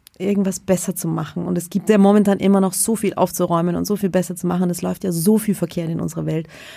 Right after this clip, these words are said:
Und da fehlen so Menschen wie er, die eben sagen, okay, ich wäre gerne ein Anführer im Sinne der guten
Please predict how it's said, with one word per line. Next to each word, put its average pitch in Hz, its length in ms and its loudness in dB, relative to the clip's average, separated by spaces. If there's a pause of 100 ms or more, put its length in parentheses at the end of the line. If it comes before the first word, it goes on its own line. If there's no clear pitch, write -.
(340)
Und 196 200 6
da 202 80 6
fehlen 247 440 6
so 202 80 2
Menschen 165 380 2
wie 160 100 -2
er, 156 240 -2 (540)
die 180 120 -2
eben 170 180 0
sagen, 175 260 0
okay, 190 440 -4 (580)
ich 170 200 -6
wäre 185 260 4
gerne 185 220 2
ein 180 100 0
Anführer 180 520 0
im 180 200 0
Sinne 170 300 0
der 165 160 0
guten 180 600 2